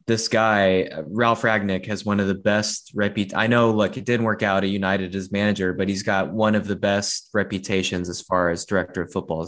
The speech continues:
goes. I mean, he built the Red Bull system,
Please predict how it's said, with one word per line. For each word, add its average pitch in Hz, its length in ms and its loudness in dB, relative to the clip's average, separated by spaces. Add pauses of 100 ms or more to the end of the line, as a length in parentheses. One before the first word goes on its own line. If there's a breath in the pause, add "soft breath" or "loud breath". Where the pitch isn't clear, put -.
(100)
goes. 73 340 -2
I 95 60 0
mean, 95 140 0
he 110 140 2
built 98 380 2
the 95 80 -2
Red 90 240 -2
Bull 85 140 -4
system, 71 540 -6